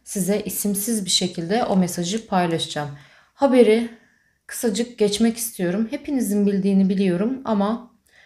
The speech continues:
e, şöyle dursun. Mimar Başak Cengiz'in dokuz Kasım'da akşam saatlerinde Barbaros Mahallesi Karanfil Sokak'ta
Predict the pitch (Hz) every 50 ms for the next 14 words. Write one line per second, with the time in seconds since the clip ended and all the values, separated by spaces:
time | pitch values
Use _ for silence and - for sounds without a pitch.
0 | _ _ - - 175 175 170 175 175 - - 294 254 220 240 233 196 202 208 190
1 | - - - 175 - - - 302 294 302 294 302 311 302 - - - - - -
2 | - _ _ _ - 254 262 254 - 277 262 269 269 - - - - - 277 277
3 | 269 254 226 214 196 185 208 220 226 226 254 254 262 - 285 - - - 262 247
4 | - - 220 202 185 175 180 190 185 - - - - - - _ - - - 277
5 | - - 311 294 285 285 277 - 294 269 240 214 220 - 208 202 185 180 180 175
6 | 170 175 180 202 202 - 240 254 262 262 240 269 269 277 285 277 277 - 269 254
7 | 247 233 226 226 220 226 226 - - 285 285 - 247 220 226 233 247 240 - 285
8 | 277 269 - 254 247 - 226 226 226 - 220 202 208